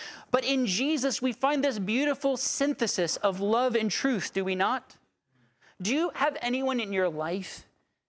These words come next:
that reminds you of Jesus in this way? Someone who loves others sacrificially and yet has the courage to hold them to the highest according to the truth of God?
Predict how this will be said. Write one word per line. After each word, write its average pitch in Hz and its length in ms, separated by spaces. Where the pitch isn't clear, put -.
that 180 120
reminds 185 420
you 180 120
of 147 80
Jesus 170 420
in 185 80
this 175 220
way? 190 180
Someone 254 360
who 220 120
loves 190 380
others 196 360
sacrificially 196 960
and 180 160
yet 196 200
has 185 240
the 160 100
courage 226 640
to 175 140
hold 208 320
them 214 140
to 190 100
the 170 80
highest 208 480
according 190 320
to 175 100
the 160 80
truth 196 300
of 165 120
God? 196 360